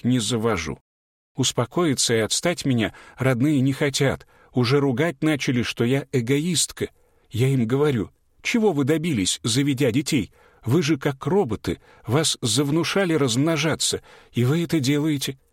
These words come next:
Дети растут в бедности, их травят со всех сторон,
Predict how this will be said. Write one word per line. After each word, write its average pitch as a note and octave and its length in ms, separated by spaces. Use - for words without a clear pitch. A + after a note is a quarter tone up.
Дети C3 380
растут D3 480
в G#2+ 160
бедности, B2 640
их A#2 220
травят D3+ 440
со B2 180
всех C3 300
сторон, D#3+ 460